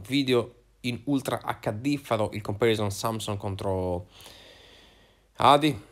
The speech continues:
o Adi contro Samsung. Ribadisco, vittoria meritata di Adi.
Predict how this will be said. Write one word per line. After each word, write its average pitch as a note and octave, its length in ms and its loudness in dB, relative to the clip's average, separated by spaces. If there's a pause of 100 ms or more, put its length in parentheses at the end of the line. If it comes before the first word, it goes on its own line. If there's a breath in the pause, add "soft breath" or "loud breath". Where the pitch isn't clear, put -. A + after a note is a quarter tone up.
(220 loud breath)
o G#2 160 -2
Adi F#2+ 280 2
contro F2+ 280 -6
Samsung. C#3+ 580 0 (420)
Ribadisco, A2+ 600 0
vittoria G2 1000 0
meritata G2+ 720 -2
di F2+ 140 -4
Adi. G#2 320 2